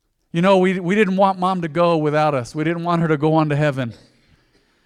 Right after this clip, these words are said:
But it was amazing seeing the peace of God on her life. We were told by, we were told by nurses and stuff that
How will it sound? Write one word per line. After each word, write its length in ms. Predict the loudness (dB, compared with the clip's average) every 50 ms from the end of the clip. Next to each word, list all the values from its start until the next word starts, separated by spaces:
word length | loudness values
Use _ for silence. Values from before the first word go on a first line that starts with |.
| _ _
But 100 | 2 4
it 20 |
was 140 | 4 4 2
amazing 640 | 0 0 2 4 4 4 4 4 2 0 0 -2 -4
seeing 300 | -4 -2 -2 0 0 0
the 80 | -2 -4
peace 360 | -6 -8 -10 -10 -10 -8 -8
of 140 | -8 -10 -4
God 340 | -2 -2 0 0 0 -2 -2
on 220 | -4 -6 -6 -6
her 120 | -4 -6 -4
life. 360 | -4 -4 -4 -6 -6 -4 -4
We 40 | -2
were 120 | -2 -2
told 340 | -2 0 2 2 2 2 0
by, 280 | 0 0 0 -2 -4 -10 _ _ _ _ -20 _ _ _ _ _ _
we 80 | -2 -2
were 100 | 0 -2
told 340 | 0 0 2 2 2 2
by 140 | 2 0 0
nurses 480 | 2 2 2 0 0 0 -6 -6 -6 -6
and 100 | -8 -8
stuff 300 | -6 -2 -2 -2 -2 -2
that 160 | -4 -6 -6